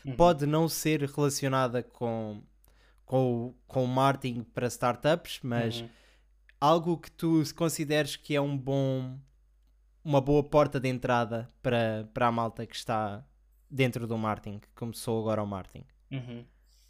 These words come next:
Speaker 1: Olha, eu vou ter que, à semelhança do Sérgio, eu ouço, claro, porque estou a ouvir <laughs> todos os podcasts que vocês vão lançando, e eu, à semelhança do Sérgio, vou ter que ir para os livros.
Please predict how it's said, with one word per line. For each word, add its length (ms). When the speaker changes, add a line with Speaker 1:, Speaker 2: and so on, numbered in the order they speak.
Speaker 1:
Olha, 220
eu 80
vou 160
ter 240
que, 80
à 160
semelhança 640
do 160
Sérgio, 560
eu 160
ouço, 380
claro, 480
porque 160
estou 240
a 60
ouvir 340
<laughs> 0
todos 340
os 120
podcasts 640
que 80
vocês 340
vão 220
lançando, 760
e 80
eu, 160
à 80
semelhança 520
do 80
Sérgio, 360
vou 120
ter 180
que 160
ir 80
para 140
os 100
livros. 360